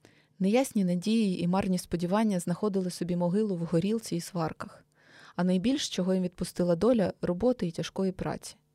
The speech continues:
Всі прожили свій вік нещасливо, і кожен по-своєму.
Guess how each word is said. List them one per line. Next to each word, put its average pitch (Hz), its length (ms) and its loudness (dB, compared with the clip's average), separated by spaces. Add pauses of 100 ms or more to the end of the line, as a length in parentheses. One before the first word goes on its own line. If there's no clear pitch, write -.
(640)
Всі - 180 -2
прожили 208 400 2
свій 185 200 0
вік 214 220 -2
нещасливо, 190 720 -2 (200)
і 190 60 -4
кожен 202 280 -2
по-своєму. 165 640 -4